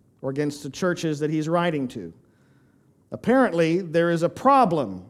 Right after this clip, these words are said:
brewing in the churches. Remember, James is writing to the Jews of the,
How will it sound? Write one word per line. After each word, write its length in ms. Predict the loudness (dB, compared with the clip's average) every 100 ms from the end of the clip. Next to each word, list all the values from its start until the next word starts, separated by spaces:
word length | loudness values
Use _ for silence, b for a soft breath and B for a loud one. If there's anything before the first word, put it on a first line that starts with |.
| _ _ _ _
brewing 960 | -16 -4 4 6 6 6 4 0 -6 -12 -6
in 520 | -2 0 0 -4 -6 -6
the 80 |
churches. 480 | -4 -2 -4 -2 -4
Remember, 260 | -2 -2 0
James 260 | 0 0
is 120 | 0 2
writing 400 | 2 4 2 2
to 240 | 2 2
the 120 | 2
Jews 480 | -2 0 2 2 0
of 220 | -2 -2
the, 260 | 2 0